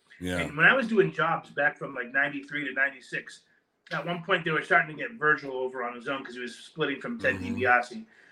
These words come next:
Speaker 2: So he got to have matches with enhancement talent. And, uh, they wanted Virgil to take one bump during the match,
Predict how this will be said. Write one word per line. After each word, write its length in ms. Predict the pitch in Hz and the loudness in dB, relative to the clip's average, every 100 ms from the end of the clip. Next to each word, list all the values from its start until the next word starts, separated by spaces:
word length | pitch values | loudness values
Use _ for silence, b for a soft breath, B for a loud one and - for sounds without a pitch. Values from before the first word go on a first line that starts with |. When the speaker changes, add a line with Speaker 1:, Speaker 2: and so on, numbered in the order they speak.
| b | b
Speaker 2:
So 120 | 170 | 4
he 160 | 170 190 | 6 10
got 160 | 185 175 | 8 8
to 60 | |
have 220 | 156 147 | 2 2
matches 360 | 143 143 156 143 | 2 -4 -4 -10
with 160 | 139 131 | -10 -10
enhancement 520 | 120 131 127 123 123 | -8 -8 -8 -12 -4
talent. 320 | 120 117 113 - _ _ _ _ _ _ _ _ _ _ - - | 0 0 0 -10 _ _ _ _ _ _ _ _ _ _ -20 -8
And, 160 | 123 131 | -4 6
uh, 240 | 120 113 104 - b b b b b b _ _ _ _ _ _ _ _ - | 10 10 8 -2 b b b b b b _ _ _ _ _ _ _ _ 2
they 100 | 151 | 4
wanted 320 | 160 190 170 | 8 8 6
Virgil 240 | 170 165 151 | 4 0 -8
to 60 | |
take 240 | 143 143 131 | -6 -8 -4
one 180 | 143 135 | -6 -4
bump 260 | 131 117 | -6 -4
during 200 | 131 120 | -4 -4
the 60 | 117 | -4
match, 520 | 117 117 113 - - | -2 0 -2 -10 -16